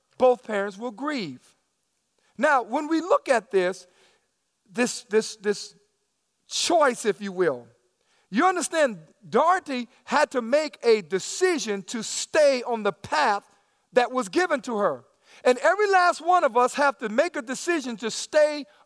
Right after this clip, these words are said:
in the path of wisdom until we get home. That's not talking about your place of residence here. I'm talking about your place of residence there. Place of residence there. Uh, there's a scripture I, I failed to read.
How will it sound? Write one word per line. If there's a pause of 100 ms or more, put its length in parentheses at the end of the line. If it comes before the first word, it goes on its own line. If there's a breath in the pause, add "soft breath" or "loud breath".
(120)
in
the
path
of
wisdom (180 loud breath)
until
we
get
home. (200 soft breath)
That's
not
talking
about
your
place
of
residence
here. (200 loud breath)
I'm
talking
about
your
place
of
residence (720)
there. (2000)
Place
of
residence
there. (520 soft breath)
Uh,
there's
a
scripture
I,
I
failed
to
read.